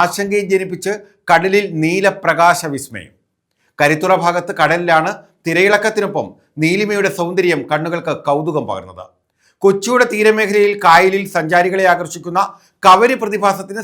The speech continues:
സമാനമായ കാഴ്ചയാണ് ഇവിടെ ദൃശ്യമായതെങ്കിലും സ്ഥിരീകരിച്ചിട്ടില്ല. തിങ്കളാഴ്ച രാത്രി എട്ട് മുതലാണ് തീരദേശവാസികൾ ഈ അത്ഭുത പ്രതിഭാസം കണ്ടു തുടങ്ങിയത്.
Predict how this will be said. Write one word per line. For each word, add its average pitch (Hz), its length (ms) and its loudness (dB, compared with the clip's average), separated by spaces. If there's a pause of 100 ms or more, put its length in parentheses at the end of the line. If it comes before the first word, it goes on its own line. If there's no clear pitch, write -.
സമാനമായ 208 560 2
കാഴ്ചയാണ് 151 460 0 (400)
ഇവിടെ 170 180 2 (100)
ദൃശ്യമായതെങ്കിലും 151 840 -2 (320)
സ്ഥിരീകരിച്ചിട്ടില്ല. 123 840 -4 (800)
തിങ്കളാഴ്ച 226 600 0 (120)
രാത്രി 208 260 -4 (140)
എട്ട് 175 260 -4
മുതലാണ് 180 400 0 (140)
തീരദേശവാസികൾ 175 920 -2 (260)
ഈ 156 40 0 (100)
അത്ഭുത 147 340 -2
പ്രതിഭാസം 151 540 -6
കണ്ടു 139 240 -2
തുടങ്ങിയത്. 131 420 0